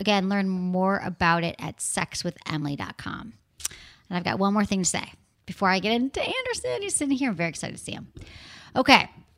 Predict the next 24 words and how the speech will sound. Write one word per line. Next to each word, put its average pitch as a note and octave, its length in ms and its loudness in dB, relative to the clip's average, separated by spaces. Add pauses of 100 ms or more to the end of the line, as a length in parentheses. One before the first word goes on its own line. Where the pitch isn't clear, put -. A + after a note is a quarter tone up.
(500)
You A3 240 4
know G#3 520 8 (140)
how A3 240 6
much F3 580 2 (140)
I F#3 80 4
love F3 280 2
lube. E3+ 240 0
In E3+ 120 -4
fact, F3 200 2
I'm E3+ 100 -4
sort F3+ 240 -4
of E3 40 -8
obsessed F3+ 440 -2
with B3 100 -4
lube. B3 320 2 (500)
Um, F3 540 2 (320)
and G3+ 140 4
I'm F3+ 100 2
totally F3 240 2
okay E3 200 0
with F3 100 0
it. C#4 160 -4 (760)
But B3 220 6 (240)
Joe, C4 600 8